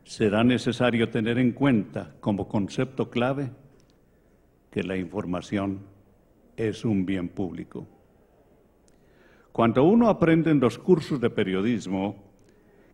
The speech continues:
que las características de la noticia son su exactitud, su equilibrio, objetividad y concisión,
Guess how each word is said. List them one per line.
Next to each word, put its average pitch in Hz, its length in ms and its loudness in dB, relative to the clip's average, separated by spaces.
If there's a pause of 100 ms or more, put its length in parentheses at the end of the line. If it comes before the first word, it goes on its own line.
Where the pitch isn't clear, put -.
que - 140 -4
las 98 240 0
características 113 1160 -2
de 107 120 0
la 98 100 0
noticia 101 540 -4
son 120 500 0
su 113 220 -6
exactitud, 110 1040 -4
su 107 240 -6
equilibrio, 104 920 -2
objetividad 98 920 -4
y 110 100 -4
concisión, 107 960 -4